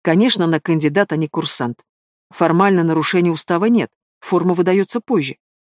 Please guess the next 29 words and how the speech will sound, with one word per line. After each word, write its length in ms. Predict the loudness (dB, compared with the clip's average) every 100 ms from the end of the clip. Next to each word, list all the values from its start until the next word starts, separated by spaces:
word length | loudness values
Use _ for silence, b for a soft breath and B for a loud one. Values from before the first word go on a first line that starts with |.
| _ _
Только 240 | -2 0
на 140 | 0 0
плац 300 | 0 0 -2
в 40 |
таком 280 | -8 -4 -4
виде 200 | -2 -4
всё 160 | -4 -4
же 140 | -4
идти 260 | -6 -8 -8
не 120 | -6
следует. 480 | -6 -6 -8 -12 _ _ _ _ _ _ _ _ -4
Целитель 440 | 0 2 2 -2 -2
прошёл 300 | -4 -2 -4
к 80 |
шкафу, 380 | -6 -2 -2 -2
стоящему 580 | -4 -2 0 0 -2 -2
у 80 | -2
двери, 360 | 0 0 -2 -6 _ _ _ -8
и, 60 |
покопавшись 640 | -6 -2 0 0 0 -2 -2
там, 200 | -2 0
выудил 360 | 0 2 0
весьма 320 | 0 0 -2 -2
элегантный, 600 | -2 0 0 -2 -2 -4
хоть 240 | -2 -4
и 40 | -2
поношенный 520 | -2 -2 -2 -2 -2
мужской 340 | -2 -6 -8
плащ. 360 | -8 -10 -10 -14